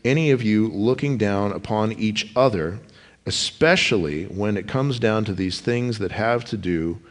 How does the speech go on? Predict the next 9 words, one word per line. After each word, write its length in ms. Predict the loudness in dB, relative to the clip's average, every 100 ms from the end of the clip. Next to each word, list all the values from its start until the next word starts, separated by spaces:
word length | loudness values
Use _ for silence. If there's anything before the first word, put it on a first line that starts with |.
| -20 -20 _
with 240 | -6 -6 -4
cultural 720 | -2 0 0 0 2 2 -2
and 160 | -6 -4
ethnic 460 | 0 0 0 -6 0
differences 560 | 0 0 -2 -2 -4 -4
between 440 | -8 -4 -4 -2
Jews 460 | 0 2 2 0 -6 -16 -20 -20 _ -8
and 140 | -4
Gentiles." 840 | -2 -2 -4 -8 -12 -14 -16 -18